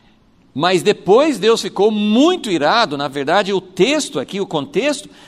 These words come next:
tá falando sobre a ira de Deus contra Israel, porque eles exerceram uma vingança errada, um juízo errado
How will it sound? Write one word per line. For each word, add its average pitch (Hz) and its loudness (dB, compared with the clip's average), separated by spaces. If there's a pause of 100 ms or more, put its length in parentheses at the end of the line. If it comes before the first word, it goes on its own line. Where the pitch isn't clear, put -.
(120)
tá 185 2
falando 185 -2
sobre 202 0
a 185 2
ira 294 0
de 247 -4
Deus 196 0
contra 302 0
Israel, 175 2 (260)
porque 240 -2
eles 247 -2
exerceram 165 -4 (720)
uma 180 -2
vingança 165 -2
errada, 170 -2
um 160 -4
juízo 131 -6
errado 147 -4